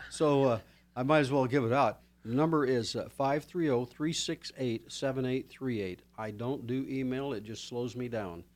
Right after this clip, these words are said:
I will text message or I will take your call, five three oh, three six eight, seven eight three eight. I'm currently looking for a good painter. I've got a couple in mind, and I've been dealing with them to get 'em in. Uh,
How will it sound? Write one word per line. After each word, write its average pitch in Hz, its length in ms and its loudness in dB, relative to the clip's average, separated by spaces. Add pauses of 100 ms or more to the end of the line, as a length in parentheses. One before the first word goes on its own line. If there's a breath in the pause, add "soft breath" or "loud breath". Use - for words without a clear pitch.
(180 soft breath)
I 113 140 -2
will 165 200 0
text 156 340 -6
message 151 520 -6 (100)
or 95 180 -8
I 101 80 -6
will 127 200 -6
take 131 300 -8
your 95 80 -14
call, 120 400 -6 (260 soft breath)
five 113 240 -2
three 131 240 -4
oh, 131 140 -2
three 127 240 -6
six - 400 -8
eight, 131 260 -4 (100)
seven 123 360 -6
eight 120 200 -2
three 123 260 -4
eight. 135 200 -2 (300 soft breath)
I'm 117 160 -4 (160)
currently 160 340 2
looking 147 300 0
for 110 240 -4
a 95 80 -2
good 120 280 -4
painter. 147 420 -4 (380 soft breath)
I've 98 140 -10
got 107 140 -4
a 104 40 -8
couple 127 400 -8
in 117 140 -2
mind, 127 380 -4 (380 soft breath)
and 101 180 -6
I've 101 140 -8
been 107 200 -6
dealing 123 300 0
with 120 140 -6
them 131 140 -8
to 107 80 -14
get 107 160 -8
'em 107 120 -6
in. 127 220 -6 (480 soft breath)
Uh, 90 120 -16